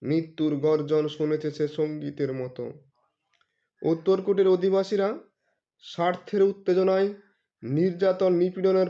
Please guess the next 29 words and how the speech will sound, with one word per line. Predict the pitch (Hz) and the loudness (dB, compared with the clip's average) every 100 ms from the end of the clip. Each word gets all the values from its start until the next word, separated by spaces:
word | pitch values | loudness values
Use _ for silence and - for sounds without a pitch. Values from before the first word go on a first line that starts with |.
| 180 | 2
পথ | 180 180 | 0 2
বেছে | 175 175 190 | 0 0 0
নিয়েছিল। | 165 156 147 131 120 135 - _ _ _ - | -2 -2 -4 -4 -4 -8 -18 _ _ _ -2
এতে | 151 165 | 0 0
শিবতরাই | 160 175 170 185 180 175 | 0 -2 -2 0 2 2
লোকেরা | 175 170 175 | 2 2 0
দুঃখ | 165 165 165 185 | 0 -4 -4 -6
পেয়েছে, | 165 127 117 - - _ _ _ - 135 | -2 -4 -4 -10 -14 _ _ _ -14 -2
বটুক | 170 185 208 196 | 0 2 0 2
দুঃখ | 185 196 208 196 | 0 0 -2 0
পেয়েছে, | 196 190 190 135 - _ _ - | 2 2 0 -10 -10 _ _ -16
সুমনের | - 185 196 196 190 | -4 0 2 2 2
মার | 185 190 190 | 2 0 0
অন্তর | 170 185 190 190 196 | 0 0 0 -2 -2
বেদনায় | 180 190 190 190 196 | 0 0 2 2 2
বিদীর্ণ | 175 190 202 214 208 | 0 -4 -4 0 0
হয়ে | 196 175 | 2 0
গিয়েছে। | 160 131 135 104 - - _ _ _ - | 0 -4 -6 -10 -10 -18 _ _ _ -6
কিন্তু | 156 160 | -2 -2
সমস্ত | 160 165 175 175 - 156 | -2 -2 -2 -2 -2 -2
দুঃখ | 156 165 - 165 | -2 -6 -6 -4
ফিরে | 170 160 156 | -2 0 -2
এসে | 160 147 151 _ _ _ _ | -4 -6 -8 _ _ _ _
আঘাত | 131 135 170 165 - | -4 -2 -2 -4 -2
করেছে | 160 160 156 | -2 -2 -2
অভিজিৎকে। | 147 165 151 143 - 110 - - _ _ _ | -4 -4 -6 -10 -8 -8 -8 -16 _ _ _
এই | 135 156 | 0 2
আঘাতে | 156 156 170 175 | 2 0 -2 -2
তার | 170 170 | 0 0